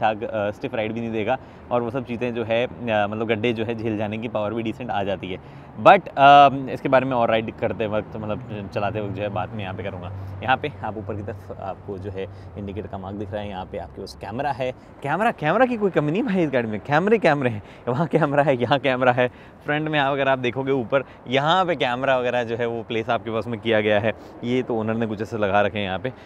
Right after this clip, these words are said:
उसके बाद में side में अगर आप आओ एकदम plain है। हाँ, model three जो है उससे कुछ सिमिलैरिटीज आगे की तरफ वहाँ लगती है, यहाँ पे थोड़ी थोड़ी similarities बदलने लगती है model three से, और rear में आते आते जो है similarity काफ़ी बदल जाती है Model three के मुकाबले,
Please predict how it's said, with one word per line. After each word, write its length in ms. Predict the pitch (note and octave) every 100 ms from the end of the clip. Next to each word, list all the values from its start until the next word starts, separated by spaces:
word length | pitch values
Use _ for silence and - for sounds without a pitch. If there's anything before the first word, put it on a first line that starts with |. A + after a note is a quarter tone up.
| - -
उसके 140 | C3+
बाद 260 | B2 D3+ D#3+
में 140 | D#3+
side 300 | E3 D3+ C3+
में 120 | D3 C#3+
अगर 120 | C3+
आप 140 | B2
आओ 140 | B2+ C#3
एकदम 240 | C#3 D#3
plain 300 | - C3+ C#3+
है। 200 | C3+ C3+
हाँ, 280 | B2 D3 A#2+
model 340 | B2 B2 C#3+ D#3+
three 280 | - C3+ D#3+
जो 120 | D3
है 160 | A#2+ B2 - -
उससे 220 | C3+ -
कुछ 140 | E3 D#3+
सिमिलैरिटीज 720 | - C#3+ C3+ C#3 C3 D#3 D3+
आगे 280 | - A#2 C3+
की 80 | C#3+
तरफ 200 | D3+ C#3
वहाँ 120 | C#3
लगती 220 | B2 C#3+
है, 140 | C#3+ D3 - -
यहाँ 200 | C3 F3
पे 80 | F3+
थोड़ी 240 | - F3 F#3
थोड़ी 120 | F#3
similarities 600 | - D3+ D3 C#3+ D3 D#3
बदलने 380 | A#2+ A2 B2+ D#3
लगती 240 | D#3 D3+
है 60 | D3+
model 240 | C#3 C#3+
three 200 | C3+ C#3
से, 120 | C#3+ D#3 - -
और 120 | D#3+
rear 280 | C#3+ D3+ F#3
में 100 | F#3
आते 180 | D#3+ D#3
आते 200 | D3+ D#3+
जो 80 | D3+
है 60 |
similarity 440 | D3+ D3 C3+ C3+ D#3
काफ़ी 280 | B2+ C3
बदल 220 | C3+ A#2+ A#2+
जाती 220 | A#2 A#2+
है 60 |
Model 240 | A#2+ A2+ A2+
three 140 | A2+
के 120 | A2+
मुकाबले, 320 | A#2+ A2+ G#2